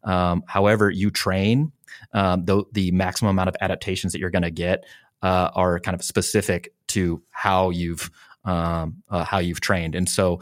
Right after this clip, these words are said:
if you only do twenty-second or thirty-second or sixty-second sort of bouts of exercise, the main gains that you're gonna get are kind of in that duration. Whereas if you only do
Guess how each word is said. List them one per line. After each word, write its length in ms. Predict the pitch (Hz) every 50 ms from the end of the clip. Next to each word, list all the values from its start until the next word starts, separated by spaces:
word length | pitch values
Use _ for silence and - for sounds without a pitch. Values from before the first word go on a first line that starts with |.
| - - - 120
if 220 | - 107 127 123 -
you 140 | 120 117 104
only 260 | 104 113 113 110 107
do 240 | 87 101 98 95 90
twenty-second 1500 | - - 101 101 101 101 101 101 98 95 95 92 - - - _ _ - - - - - - 92 - 110 95 92 90
or 80 | - 85
thirty-second 640 | - - 107 104 98 95 - - 101 95 - 101 92
or 120 | 80 82
sixty-second 760 | - - 139 135 - - 110 101 - 113 98 - - 101 -
sort 160 | - 104 90
of 100 | 90 82
bouts 280 | - 90 92 101 - -
of 100 | 92 95
exercise, 540 | 92 - - 110 - 110 104 110 113 113 - - - - - _ _ _ -
the 140 | 104 104 104
main 580 | 98 98 101 104 107 110 113 120 120 - - 107
gains 580 | 92 98 98 98 101 107 113 120 127 123 -
that 100 | - 104
you're 100 | 98 101
gonna 160 | 92 101 98
get 220 | 90 92 95 110 101
are 100 | 95 90
kind 180 | - - 98
of 80 | 92 90 -
in 180 | 101 101 98
that 220 | 95 95 95 - -
duration. 500 | 92 87 87 - 87 - - 113 113 127 131
Whereas 360 | - 95 92 92 90 90 87
if 140 | 90 85 -
you 160 | 95 92 82
only 280 | - 87 90 92 92 90
do 280 | 87 90 90 87 85